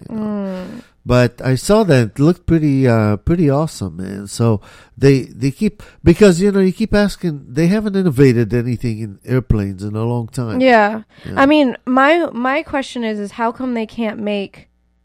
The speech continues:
Speaker 1: One that
Speaker 2: airplanes
Speaker 1: goes faster?
Speaker 2: No.
Speaker 1: Oh,
Speaker 2: I mean,
Speaker 1: okay.
Speaker 2: if they went faster, everyone would probably be bugging the fuck out.
Speaker 1: Why?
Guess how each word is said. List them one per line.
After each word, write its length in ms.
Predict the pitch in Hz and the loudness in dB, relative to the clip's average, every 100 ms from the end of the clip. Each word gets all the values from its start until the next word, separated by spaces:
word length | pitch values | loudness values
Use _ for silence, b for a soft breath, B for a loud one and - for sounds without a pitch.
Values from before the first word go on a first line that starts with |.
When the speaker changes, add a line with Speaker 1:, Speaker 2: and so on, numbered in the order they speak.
| - | -6
Speaker 1:
One 80 | 226 | 0
that 100 | 226 | 2
Speaker 2:
airplanes 380 | - 233 226 110 | 4 2 2 2
Speaker 1:
goes 140 | 107 | -2
faster? 540 | - 113 113 - 117 107 _ - | 0 -2 -2 -4 -8 -8 _ -8
Speaker 2:
No. 520 | 262 254 190 - 214 220 | -4 -2 -4 -10 -14 -6
Speaker 1:
Oh, 380 | 214 - - | -4 -4 -8
Speaker 2:
I 120 | 95 226 | -6 -4
mean, 180 | 220 | -2
Speaker 1:
okay. 100 | 208 | -2
Speaker 2:
if 80 | 214 | -2
they 140 | 240 247 | -2 -2
went 180 | 254 | -2
faster, 400 | 220 196 196 226 | -4 -6 -6 -6
everyone 480 | 220 - 196 196 190 | -6 -6 -4 -4 -4
would 120 | 180 | -6
probably 300 | 185 180 175 | -6 -6 -6
be 60 | 170 | -6
bugging 340 | 175 160 - | -6 -8 -10
the 120 | - 175 | -14 -14
fuck 180 | 180 | -12
out. 260 | - - - | -10 -12 -10
Speaker 1:
Why? 360 | - 180 277 | -4 -2 0